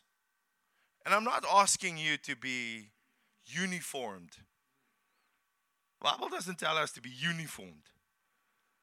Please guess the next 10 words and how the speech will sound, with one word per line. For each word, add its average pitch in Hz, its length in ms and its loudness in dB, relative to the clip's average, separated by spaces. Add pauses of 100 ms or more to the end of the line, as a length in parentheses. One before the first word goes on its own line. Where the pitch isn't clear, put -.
(340)
Uniformity 226 880 6
is 160 240 0
a 143 80 -2
little 165 320 4
sausage - 460 -6
machine. 120 340 -6
Chuk, - 180 -10
chuk, - 160 -12 (440)
chuk, - 160 -14
chuk. 165 180 -10